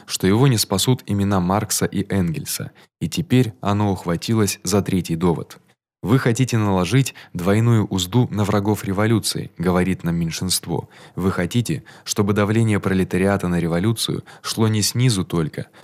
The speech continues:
не только с улицы, но и сверху, из чертогов временного правительства». Смотрите «Искра», девяносто третий номер.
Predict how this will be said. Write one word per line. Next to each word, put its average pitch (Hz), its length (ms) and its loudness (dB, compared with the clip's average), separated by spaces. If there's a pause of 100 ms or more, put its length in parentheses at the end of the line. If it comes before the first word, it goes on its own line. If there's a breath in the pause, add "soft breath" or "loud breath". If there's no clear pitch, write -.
не 101 140 2
только 123 320 2
с - 140 -2
улицы, 101 460 -2 (220)
но 92 160 0
и 95 40 2
сверху, 104 560 -2 (200 loud breath)
из 98 120 0
чертогов 107 640 0
временного 95 460 0
правительства». - 760 -4 (380)
Смотрите 92 540 0
«Искра», 120 500 0
девяносто 92 540 0
третий 87 320 -2
номер. 101 360 -2